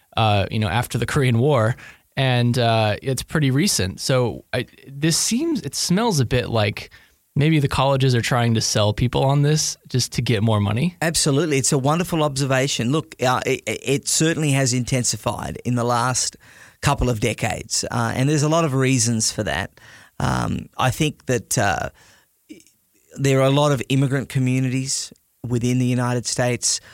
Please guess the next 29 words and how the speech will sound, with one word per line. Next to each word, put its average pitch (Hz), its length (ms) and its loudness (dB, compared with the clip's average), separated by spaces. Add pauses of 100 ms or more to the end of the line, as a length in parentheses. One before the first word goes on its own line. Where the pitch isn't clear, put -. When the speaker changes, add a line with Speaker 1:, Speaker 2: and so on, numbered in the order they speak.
(180)
Speaker 2:
where 123 640 0
the 127 140 0
idea 131 500 0
is 123 300 0
that 113 240 -6
each 131 160 0
successive 120 640 -2
generation 120 640 -2
should 120 180 -4
be 123 120 0
more 120 200 0
successful - 580 -2
than 127 100 0
the 123 100 0
last. 117 480 0 (540)
And 131 120 2
as 131 160 2
I 127 120 4
was 123 160 0
saying, 143 480 2
Daniel, 123 380 0
the 123 140 0
educational 131 640 0
elites 170 280 0
have 117 120 -2
very 127 280 0
cleverly 143 640 -2
and 123 160 0
masterfully 123 880 -2